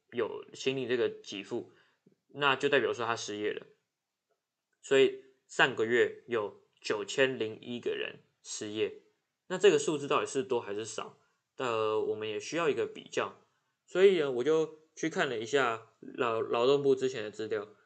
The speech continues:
基本上九零零一呢是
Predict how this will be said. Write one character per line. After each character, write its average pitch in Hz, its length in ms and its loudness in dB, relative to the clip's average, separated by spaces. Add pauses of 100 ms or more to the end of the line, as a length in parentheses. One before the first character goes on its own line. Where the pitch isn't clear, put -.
(340)
基 247 140 -2
本 165 80 0
上 196 200 0
九 127 200 8
零 117 200 0
零 120 160 -4
一 135 220 -4
呢 113 300 -4 (200)
是 156 540 -4